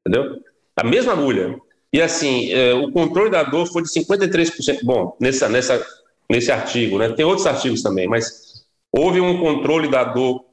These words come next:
com a radioterapia e cimento, vertebroplastia isolada de cinquenta e três por cento e com esse tratamento noventa e três por cento.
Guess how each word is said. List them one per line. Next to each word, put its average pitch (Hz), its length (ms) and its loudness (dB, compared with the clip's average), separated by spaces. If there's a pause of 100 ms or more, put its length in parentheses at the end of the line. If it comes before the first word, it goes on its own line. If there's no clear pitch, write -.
(160)
com 139 80 2
a 131 40 2
radioterapia 131 800 0
e 131 60 -2
cimento, 123 500 -2
vertebroplastia 123 520 0
isolada 113 260 2
de - 80 -6
cinquenta 127 220 0
e - 20 -4
três 151 160 0
por - 80 -10
cento 160 340 -2
e 175 80 2
com 175 140 0
esse 175 100 0
tratamento 160 520 0
noventa 165 280 0
e 139 80 -4
três 147 200 -2
por - 100 -16
cento. 117 340 0